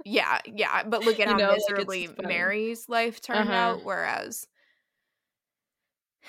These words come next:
Speaker 1: Alec is the,
Speaker 2: Yep.
Speaker 1: the diamond in the rough, if
Speaker 2: So
Speaker 1: you
Speaker 2: I thought, I
Speaker 1: will.
Speaker 2: thought it was fun, like, to just see that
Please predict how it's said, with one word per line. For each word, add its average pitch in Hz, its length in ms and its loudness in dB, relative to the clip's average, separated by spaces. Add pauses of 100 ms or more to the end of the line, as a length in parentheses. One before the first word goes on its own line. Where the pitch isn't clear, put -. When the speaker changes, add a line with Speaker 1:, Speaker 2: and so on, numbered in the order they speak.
(140)
Speaker 1:
Alec 185 360 0
is - 200 -10
the, 196 240 -6
Speaker 2:
Yep. 170 260 -2
Speaker 1:
the 202 120 -6
diamond 196 480 -6
in 196 100 -8
the 202 80 -8
rough, 190 360 -4
if 208 200 -10
Speaker 2:
So 240 60 0
Speaker 1:
you - 20 4
Speaker 2:
I 240 40 2
thought, 285 220 4
I 240 140 2
Speaker 1:
will. - 0 -
Speaker 2:
thought 294 160 -2
it 294 60 -4
was 269 200 -4
fun, 170 480 -6 (560)
like, 196 220 0
to 202 100 -8
just 190 220 -4
see 180 140 -4
that 170 340 4